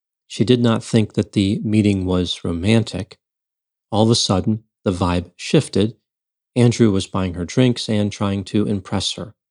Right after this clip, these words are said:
Andrew attempted to kiss her, but she turned him down. They went back to her apartment, where Andrew became persistent. He repeatedly asked for sex. Initially, she told him no,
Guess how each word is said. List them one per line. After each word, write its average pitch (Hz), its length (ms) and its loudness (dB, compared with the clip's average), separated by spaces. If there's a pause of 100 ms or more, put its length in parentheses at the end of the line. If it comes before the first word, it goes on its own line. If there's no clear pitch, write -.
(360)
Andrew 117 320 6
attempted 101 400 0
to 87 100 0
kiss - 340 0
her, 101 220 -2 (540)
but 107 100 -2
she 113 200 2
turned 101 280 0
him 92 120 -2
down. 101 380 0 (680)
They 123 80 2
went 113 220 4
back 110 240 0
to - 80 -10
her - 160 -4
apartment, 117 580 0 (360)
where 117 160 2
Andrew 117 340 4
became 104 380 -2
persistent. - 720 -2 (600)
He 107 100 -4
repeatedly 104 880 2
asked 98 300 -4
for - 120 -16
sex. - 580 -6 (560)
Initially, 117 440 2
she - 160 -4
told 95 240 -4
him 95 160 -2
no, 120 380 4